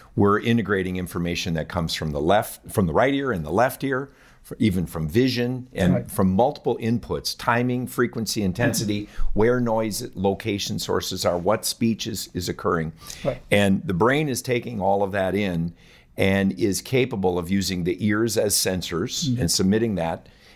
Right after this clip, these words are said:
Speaker 1: and then sorting out speech usually is the most salient target
Speaker 2: Right.
Speaker 1: that, that we want to hear. And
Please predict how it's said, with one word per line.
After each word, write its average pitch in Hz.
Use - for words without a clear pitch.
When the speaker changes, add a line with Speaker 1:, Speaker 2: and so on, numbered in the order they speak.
Speaker 1:
and 95
then 98
sorting 110
out 95
speech 90
usually 104
is 87
the 98
most 92
salient 95
target 80
Speaker 2:
Right. 151
Speaker 1:
that, 87
that 87
we 90
want 85
to 80
hear. 80
And 107